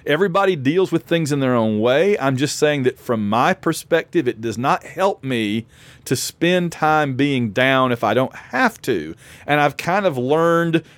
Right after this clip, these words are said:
the people skill of not being down, and so by golly, that's what I'm, that's what I'm gonna exercise, and that's what I'm gonna do. And I do think we have the right people in place so that this won't happen again anytime soon.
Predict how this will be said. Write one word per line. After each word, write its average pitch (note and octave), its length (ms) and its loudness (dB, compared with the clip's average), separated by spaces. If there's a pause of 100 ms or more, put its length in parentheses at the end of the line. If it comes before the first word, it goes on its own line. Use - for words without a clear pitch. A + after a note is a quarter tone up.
the B2 200 -2
people G3+ 520 -2
skill B2+ 680 2
of B2+ 180 0
not C3+ 420 0
being B2 380 0
down, G#2+ 420 0
and C3+ 100 -2
so B2+ 200 0
by C3 260 0
golly, B2 340 2
that's B2 300 -2
what B2+ 100 0
I'm, A#2 240 -2
that's C3 220 -8
what B2+ 140 -2
I'm A#2 140 -2
gonna A#2 180 0
exercise, G#2+ 680 -2
and G2+ 40 -8
that's A2 180 -8
what A#2 100 -6
I'm A2 100 -4
gonna G2+ 160 -4
do. A2+ 440 0 (440)
And G3+ 120 2
I G3+ 100 2
do A#3+ 280 2
think F#3 260 -2
we F#3 120 2
have E3 180 2
the D3+ 80 4
right D3+ 300 2
people D3+ 300 0
in C3+ 100 -2
place B2+ 420 0
so C#3 140 2
that C3 100 -4
this C#3 160 -4
won't D3 200 -2
happen C#3+ 280 0
again B2+ 220 -4
anytime A2 520 -4
soon. G#2+ 420 -6